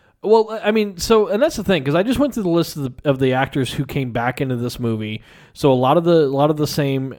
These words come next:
big, you know, na-, the, the people who were, <coughs> excuse me, instrumental in the story,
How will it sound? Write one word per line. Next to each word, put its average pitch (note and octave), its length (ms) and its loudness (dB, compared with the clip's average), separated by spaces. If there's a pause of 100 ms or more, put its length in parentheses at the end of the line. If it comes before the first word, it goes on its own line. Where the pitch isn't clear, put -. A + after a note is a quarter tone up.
(140)
big, B2 420 -2 (600)
you B2+ 240 -10
know, A#2 100 -6
na-, A#2+ 340 -10
the, C#3 200 -4
the D3 160 0
people D#3 320 2
who D3 180 4
were, B2 400 0 (520)
<coughs> - 100 -16 (200)
excuse C#3 520 -4
me, A2+ 220 -6
instrumental D#3 720 2
in B2+ 440 -2
the A#2+ 120 -2
story, A2+ 720 2